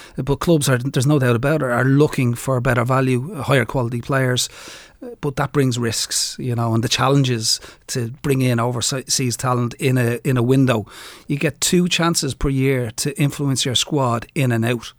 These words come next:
And, you know, it, it is a risk, it is a gamble, but maybe the clubs feel that it's a worthwhile gamble, uh, willing to take. What I would say is, looking at the signings that have come in from,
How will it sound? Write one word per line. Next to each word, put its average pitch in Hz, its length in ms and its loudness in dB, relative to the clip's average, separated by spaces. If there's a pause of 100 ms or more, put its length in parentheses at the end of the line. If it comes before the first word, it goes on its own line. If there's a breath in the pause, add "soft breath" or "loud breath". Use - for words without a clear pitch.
(560 loud breath)
And, 117 380 0 (140)
you 139 160 0
know, 127 240 2
it, 139 180 -2
it 151 140 2
is 170 160 4
a 151 40 2
risk, 151 300 2
it 151 80 2
is 143 100 2
a 139 60 0
gamble, 131 420 0
but 143 180 -8
maybe 143 440 2
the 123 80 0
clubs 131 320 -2
feel 131 280 -2
that 120 120 -2
it's 120 140 -4
a 139 40 2
worthwhile 131 480 0
gamble, 123 480 -2 (320 loud breath)
uh, 131 120 0
willing 139 260 4
to 123 80 -2
take. 135 300 0
What 147 160 2
I - 20 4
would 165 220 4
say 151 280 2
is, 131 420 2 (760 loud breath)
looking 170 340 4
at 147 100 -2
the 143 60 -2
signings 143 600 2
that 135 100 -2
have - 140 -10
come 131 180 2
in 147 180 4
from, 139 540 0